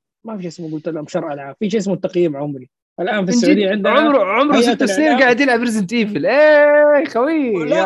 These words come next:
Speaker 1: ولا،
Speaker 2: خوي.
Speaker 1: ولا، وبعضهم عشان قال لك بيحشرك، بيقول لك: "يعني أنا بقعد أراقب طفلي؟" إيوه، تقعد
Speaker 2: أيوة،
Speaker 1: تراقب طفلي.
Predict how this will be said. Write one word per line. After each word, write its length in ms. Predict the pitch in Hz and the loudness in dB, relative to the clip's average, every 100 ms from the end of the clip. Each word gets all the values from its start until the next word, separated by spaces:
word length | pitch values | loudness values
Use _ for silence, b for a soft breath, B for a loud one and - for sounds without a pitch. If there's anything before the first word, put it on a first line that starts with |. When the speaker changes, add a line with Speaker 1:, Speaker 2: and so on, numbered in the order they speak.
| 190 190 | 0 -2
Speaker 1:
ولا، 60 | |
Speaker 2:
خوي. 500 | 180 269 - - 139 _ _ _ _ _ - | 2 2 2 0 -4 _ _ _ _ _ -4
Speaker 1:
ولا، 240 | 233 285 | -2 -2
وبعضهم 500 | 233 208 262 269 247 | -4 -2 -2 -2 -6
عشان 400 | 196 190 175 233 | -10 -14 -10 -8
قال 100 | 226 | -8
لك 120 | 220 | -10
بيحشرك، 520 | 180 220 233 - 165 147 | -6 -6 -6 -8 -10 -10
بيقول 220 | 156 214 | -10 -8
لك: 100 | 185 | -6
"يعني 180 | 180 208 | -6 -6
أنا 80 | 202 | -6
بقعد 280 | 208 196 175 | -6 -8 -10
أراقب 320 | 180 214 185 165 - | -10 -8 -8 -12 -10
طفلي؟" 400 | 180 214 240 - - | -12 -10 -10 -12 -12
إيوه، 180 | 233 226 | -10 -8
تقعد 180 | 226 196 | -2 0
Speaker 2:
أيوة، 180 | 208 175 | 2 2
Speaker 1:
تراقب 140 | 185 | -2
طفلي. 40 | 160 | -6